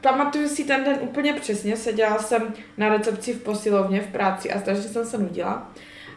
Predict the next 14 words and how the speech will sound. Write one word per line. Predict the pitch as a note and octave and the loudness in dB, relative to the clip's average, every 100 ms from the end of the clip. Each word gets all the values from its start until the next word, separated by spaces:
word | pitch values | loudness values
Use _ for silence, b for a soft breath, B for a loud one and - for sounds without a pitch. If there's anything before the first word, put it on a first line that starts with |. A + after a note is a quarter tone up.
| - | 4
A | G3+ G3 F#3+ | 8 10 10
moje | G#3 B3+ | 8 6
kamarádka | C4 A#3+ A#3 G#3 G3 - A3 | 4 2 4 2 0 0 -2
Nikča | G#3 - - F3+ G#3 - B B B | -2 -4 -2 -2 -4 -10 B B B
mi | G#3 | 0
poslala | A3 A3 A3 B3+ B3 A#3+ A#3+ A#3 - | 2 2 2 6 10 10 10 8 4
odkaz | G3+ G3 - F#3 F3+ - - - | 0 -2 2 2 4 0 -8 -6
na | G3 G3 | 0 2
uníčovskou | A3 A#3 A#3+ B3 G3+ B3 | 2 2 0 -2 -2 0
stránku | - A3 G#3+ A3 | 0 0 -2 0
na | F#3+ | -2
Facebooku, | F#3 F#3+ - F#3 G#3 | 0 -2 -2 -2 -2
kde | G3 G3+ | 2 0
bylo: | F#3+ F#3 F#3+ | 2 2 2